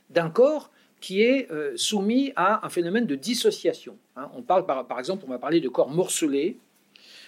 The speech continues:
Euh, c'est quelque chose qu'on voit apparaître dans un certain nombre de psychoses. Euh, un corps dissocié, et on parlera d'un clivage du moi, Ich-Spaltung en allemand, un clivage du moi qui, qui s'exporte, pour ainsi dire,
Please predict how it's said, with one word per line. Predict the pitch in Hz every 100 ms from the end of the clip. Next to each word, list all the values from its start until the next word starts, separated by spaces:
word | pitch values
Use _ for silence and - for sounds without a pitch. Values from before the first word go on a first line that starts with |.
| -
Euh, | 135 123 120
c'est | - 135
quelque | 135
chose | 156 170
qu'on | 127
voit | 131
apparaître | 135 135 135 143
dans | 113 127
un |
certain | 110 123 123
nombre | 127 117
de | 117
psychoses. | - 143 - 156 247 226 - _ _ _ _
Euh, | - 139 131 127 127
un | 151
corps | 156 185 -
dissocié, | 240 254 202 180 - 139 175 - _ _ - - -
et | - 165
on | 170
parlera | 170 156 165 233
d'un | 143
clivage | - 196 220 180 147 107
du | 127
moi, | 120 127 190 269 _ _ -
Ich-Spaltung | 214 - - - - - 143 143 196
en | 139
allemand, | 127 127 160 254 - _ _ _ - - -
un | 147
clivage | 208 208 208
du | 170
moi | 180 262
qui, | - 214 175 - _
qui | - 160
s'exporte, | 262 269 - 240 220
pour | 175
ainsi | 151 - 156
dire, | 202 285